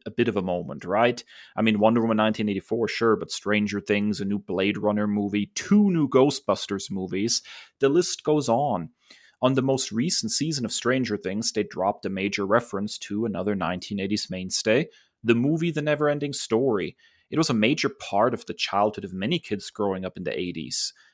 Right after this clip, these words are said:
And as somebody who additionally grew up in Germany, there's something that loomed even larger in my life, and that's the original novel. The Never Ending Story, in German, Die unendliche Geschichte, is a fantasy novel by, by the German writer Michael Ende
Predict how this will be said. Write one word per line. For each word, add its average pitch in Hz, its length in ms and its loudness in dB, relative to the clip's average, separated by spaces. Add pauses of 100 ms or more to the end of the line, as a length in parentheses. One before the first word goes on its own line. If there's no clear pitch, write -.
(120)
And 113 120 4
as 120 140 4
somebody 123 380 4
who 113 180 2
additionally 107 800 2
grew 110 260 0
up 107 100 0
in 98 140 -2
Germany, 104 560 0 (400)
there's 135 240 2
something 170 380 0
that 135 180 0
loomed 127 340 0
even 120 400 0
larger 117 520 2
in 92 120 -6
my 110 220 -4
life, 78 500 -8 (280)
and 98 100 -8
that's 107 240 0
the 107 140 -2
original 101 500 -2
novel. 92 600 2 (440)
The 92 80 -4
Never 101 240 4
Ending 95 240 -2
Story, 127 720 2
in 101 120 -4
German, 120 460 2
Die 101 140 -2
unendliche 104 640 -6
Geschichte, 104 500 -4 (500)
is 117 140 0
a 123 60 -2
fantasy 185 640 -2
novel 95 400 2
by, 113 160 4
by 110 240 2
the 120 100 0
German 107 360 0
writer 95 300 0
Michael 101 560 0
Ende 95 360 -4